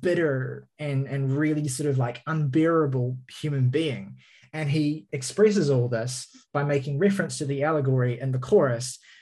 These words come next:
which is, again, one of the many great choruses on this record. Uh, "I discard all feelings.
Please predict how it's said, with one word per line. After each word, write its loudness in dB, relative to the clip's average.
which -2
is, -4
again, -2
one 0
of 0
the 0
many 0
great 0
choruses -2
on 4
this 0
record. 0
Uh, -2
"I 0
discard 2
all 0
feelings. -2